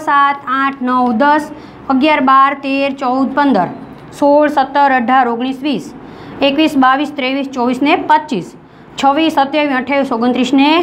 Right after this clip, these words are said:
ત્રીસ. તો અહીંયા લખીશું આપણે કે ત્રીસ ચોરસ સેમી, સેન્ટીમીટર. ટૂંકમાં એને સેમીમાં બોલાય, પણ આમ, આ બોલાય સેમીમાં,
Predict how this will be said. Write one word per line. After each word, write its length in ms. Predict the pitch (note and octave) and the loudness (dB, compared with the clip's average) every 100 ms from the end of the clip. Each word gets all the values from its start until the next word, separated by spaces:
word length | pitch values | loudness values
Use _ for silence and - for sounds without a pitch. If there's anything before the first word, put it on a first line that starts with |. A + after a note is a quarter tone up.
| - - - - - | -2 -10 -16 -10 -2
ત્રીસ. 400 | G#4 D4+ G3 - | 2 2 0 -4
તો 60 | A#3+ | -4
અહીંયા 280 | B3 B3+ C4+ | 0 0 0
લખીશું 340 | C4+ D4 D#4 | -2 -4 -2
આપણે 240 | D4+ D#4 D#4 D4+ - - - - - - | -2 0 -2 -2 -8 -18 -20 -20 -10 -4
કે 120 | - | -2
ત્રીસ 480 | C4 D4 D#4 D#4+ D#4+ D#4+ - - - - | 0 2 2 2 2 -2 -8 -16 -14 -2
ચોરસ 720 | C4 C#4 D4 C#4+ D4 D4 C#4+ - - | 2 4 4 4 2 0 -6 -14 -6
સેમી, 400 | D#4 D#4 A#3+ E3+ - - - - - - - - - | -2 0 0 0 -4 -12 -18 -18 -18 -16 -14 -14 -6
સેન્ટીમીટર. 960 | C#4+ C#4 D4+ D4 C#4+ C#4 D4 D4+ G#3 E3 - - - - - | 0 2 4 2 2 2 2 2 0 -2 -8 -16 -18 -12 -2
ટૂંકમાં 400 | D4 D4 D#4 D4+ | -2 2 0 2
એને 100 | D4+ | 0
સેમીમાં 500 | D4+ D#4 D#4 D#4 D4+ | 0 2 2 2 2
બોલાય, 360 | D4+ D#4 D#4 D#4 | 2 2 2 2
પણ 260 | D4 B3+ | -2 -4
આમ, 260 | B3+ C4+ C4+ | -2 -2 0
આ 340 | C4 B3+ B3 A#3+ | -2 -2 -2 0
બોલાય 380 | A3+ C#4 D4 D4 | 2 2 2 0
સેમીમાં, 580 | E4+ D#4+ C4+ A3+ G#3 | 0 0 0 -2 -4